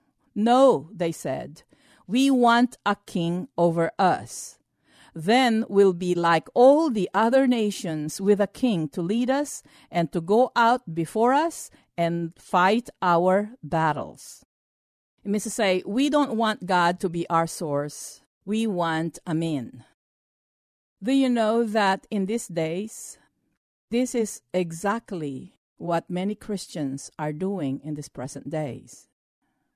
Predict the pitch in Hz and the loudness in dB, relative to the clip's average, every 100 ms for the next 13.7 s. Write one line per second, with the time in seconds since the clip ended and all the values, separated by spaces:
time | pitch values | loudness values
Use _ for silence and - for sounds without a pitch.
0 | _ 180 196 196 - 208 208 226 - - | _ 2 2 0 -4 0 0 0 -6 -12
1 | - _ _ - 180 - - 175 135 123 | -18 _ _ -10 -10 -10 -8 -4 -4 -6
2 | 135 _ _ _ _ _ - 170 - 165 | -14 _ _ _ _ _ -4 -4 -2 -6
3 | 156 165 - 160 - 175 170 202 202 185 | -8 -10 -10 -12 -10 -10 -8 -6 -6 -6
4 | 170 143 127 127 - _ _ _ _ _ | -8 -8 -10 -12 -16 _ _ _ _ _
5 | 185 160 156 190 214 220 180 165 160 147 | -6 -4 -2 0 0 -2 -4 -4 -4 -4
6 | 160 151 107 135 - _ _ _ _ _ | -4 -4 -6 -12 -20 _ _ _ _ _
7 | _ _ _ _ _ _ _ 160 160 180 | _ _ _ _ _ _ _ -6 2 4
8 | 214 226 240 - 160 175 170 170 196 190 | 6 4 0 -8 -6 -4 -2 0 0 -2
9 | - - - _ _ - 170 175 170 - | -6 -20 -20 _ _ -10 -4 -2 -2 -6
10 | 175 160 160 151 151 208 240 185 107 - | -8 -4 -4 -4 -2 0 2 0 -6 -12
11 | _ - _ 160 - 202 220 226 233 226 | _ -20 _ -8 -4 -2 0 -2 -4 -2
12 | 196 170 196 202 226 202 214 202 - 202 | -2 0 -2 -2 -6 -6 -4 -6 -4 -4
13 | 185 175 139 123 131 170 | -2 -2 -2 -4 -8 -12